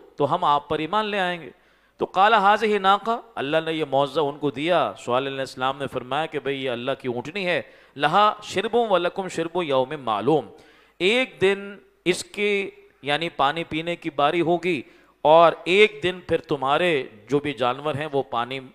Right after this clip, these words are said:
वो पी सकेंगे, उनकी बारी होगी। वला तमस्सूहा बिसूइन, और देखो इस ऊ-, अल्लाह की निशानी ऊँटनी को बुरे यानी बुराई से तुम हाथ ना लगाना। फ़याख़ुज़कुम अज़ाबु यौमिन अज़ीम,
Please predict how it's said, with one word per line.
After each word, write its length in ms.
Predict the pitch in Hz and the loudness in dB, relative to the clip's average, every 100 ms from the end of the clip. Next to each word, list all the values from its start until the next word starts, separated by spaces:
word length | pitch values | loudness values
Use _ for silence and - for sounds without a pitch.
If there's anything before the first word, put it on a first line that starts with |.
| - | -4
वो 100 | 139 | -4
पी 200 | - 147 | -2 -4
सकेंगे, 460 | 131 - 165 165 202 | -4 -2 -4 -2 -4
उनकी 300 | 139 131 139 | -4 -6 -4
बारी 220 | 123 143 | -2 0
होगी। 320 | 147 165 - - _ _ _ - | 0 0 -4 -18 _ _ _ 0
वला 260 | 147 202 220 | 2 6 4
तमस्सूहा 640 | 220 196 190 - 220 214 214 | 2 -2 -2 0 2 4 2
बिसूइन, 720 | 175 - 190 208 214 196 202 202 _ _ _ _ _ _ 143 | 0 -2 0 0 0 -4 -6 -18 _ _ _ _ _ _ 0
और 80 | |
देखो 340 | 151 196 202 220 | 2 4 4 4
इस 360 | 190 180 - - - 139 | 4 0 -2 -14 -6 -2
ऊ-, 120 | 170 | 0
अल्लाह 400 | - 151 160 170 | 0 0 0 -2
की 140 | 170 | -2
निशानी 440 | 156 143 147 147 165 | -8 -6 -4 -4 -4
ऊँटनी 560 | 151 160 160 175 180 185 180 - _ | -2 -2 -2 -8 -8 -8 -12 -18 _
को 140 | - 156 - | -4 -4 -2
बुरे 260 | 147 190 185 - | 0 2 0 -2
यानी 200 | 135 143 143 | -6 -8 -4
बुराई 380 | 135 139 170 175 | 0 2 2 0
से 140 | 165 | -4
तुम 200 | - 151 | -4 -4
हाथ 300 | 113 127 139 | 0 0 -2
ना 80 | 131 | -4
लगाना। 460 | 180 180 135 123 160 - _ _ - | -2 0 -2 -2 -4 -6 _ _ -4
फ़याख़ुज़कुम 880 | 143 170 190 165 185 196 190 190 185 127 | 0 4 2 2 0 2 2 0 -2 -4
अज़ाबु 400 | 131 143 160 165 | 0 2 2 2
यौमिन 340 | 139 139 135 | 2 2 0
अज़ीम, 400 | 120 110 175 190 | -4 -2 -4 -4